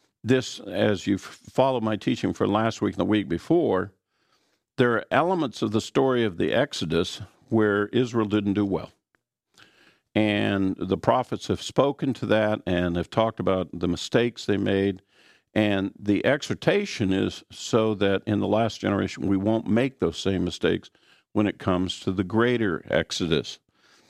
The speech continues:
Let me, uh, take you just a little bit into Deuteronomy and take you to the first verse. "These are the words which Moses spoke to all of Israel across the Jordan in the wilderness in the Arava,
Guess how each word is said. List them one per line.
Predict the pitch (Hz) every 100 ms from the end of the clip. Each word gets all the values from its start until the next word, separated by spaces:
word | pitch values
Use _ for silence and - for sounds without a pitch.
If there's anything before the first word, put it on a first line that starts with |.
| _ _ -
Let | 113 151
me, | 170 143 123
uh, | 107 101
take | - 151 143 -
you | 107
just | - 131 151 -
a | 113
little | 117 123
bit | 107 92 101 - _ _ _ _ _ _ _ -
into | 113 117 107
Deuteronomy | 92 113 117 95 90 95 139 - _ _ _ _ _ _ -
and | 104 104 101 104 - 104 -
take | - 113 -
you | 98
to |
the | 95
first | - 107 -
verse. | - 117 104 113 - - -
"These | 78 110 123 143
are |
the | 151
words | 151 131 107 151 - 160
which | 113 104 -
Moses | 95 107 139
spoke | - - 107 -
to | 67
all | 85 117
of | 131
Israel | 87 - 101 139 _ _ _ _ _ -
across | 95 123 123 135
the | 123
Jordan | 107 120 120
in | 120 117
the |
wilderness | 113 117 117 123 117
in | - 120
the | 101
Arava, | 120 123 98 95 95 160